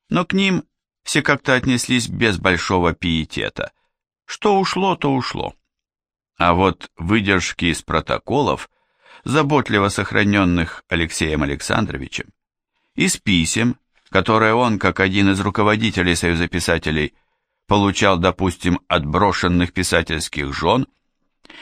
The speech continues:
или из доносов одного писателя на другого, шли на ура. И правильно. В каждом блокноте,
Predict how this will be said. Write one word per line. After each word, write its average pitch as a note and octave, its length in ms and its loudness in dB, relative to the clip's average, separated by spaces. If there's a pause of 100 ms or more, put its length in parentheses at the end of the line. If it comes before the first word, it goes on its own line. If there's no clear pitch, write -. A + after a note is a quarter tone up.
(100)
или D3+ 300 2
из B2 380 0
доносов B2 720 2
одного G2 440 2
писателя D#2+ 640 0
на E2+ 140 2
другого, D#2+ 600 -2 (560)
шли F2 420 2
на F#2 160 2
ура. - 400 -4 (1040)
И F#3 100 0
правильно. E3+ 680 -2 (640)
В - 100 -20
каждом A#2 520 2
блокноте, F#2 720 -2